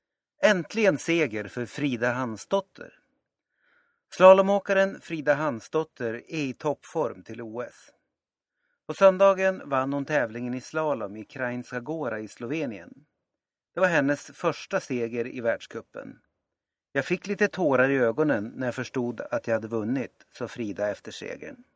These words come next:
Frida Hansdotter har varit tvåa i slalom åtta gånger i världscupen. Nu blev det äntligen en seger.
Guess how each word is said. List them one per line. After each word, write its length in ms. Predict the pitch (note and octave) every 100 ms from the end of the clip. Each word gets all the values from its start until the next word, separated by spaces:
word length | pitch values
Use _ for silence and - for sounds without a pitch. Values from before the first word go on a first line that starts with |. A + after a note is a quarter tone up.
| _ _ _ _ _ _ - - _ -
Frida 220 | E3 F3+
Hansdotter 800 | F#3+ F3+ - G3 - F#3+ F#3 F#3+
har 80 | D#3
varit 280 | D#3+ E3 -
tvåa 380 | - E3 B2 B2+
i 60 |
slalom 540 | A#2+ B2+ A#2 A2 A2 B2 -
åtta 460 | E3+ - _ F#3+
gånger 440 | D#3+ C#3+ B2 C3 G#2
i 120 | A2
världscupen. 760 | A2 G#2 - G#2+ - G2 G2 - _ _ -
Nu 220 | D#3+ C3+
blev 280 | A#2+ A#2 G#2
det 120 | A#2
äntligen 680 | - G#2+ A2 F#2+ B2+ A2
en 100 | G#2+
seger. 480 | - F2+ C#2+ - -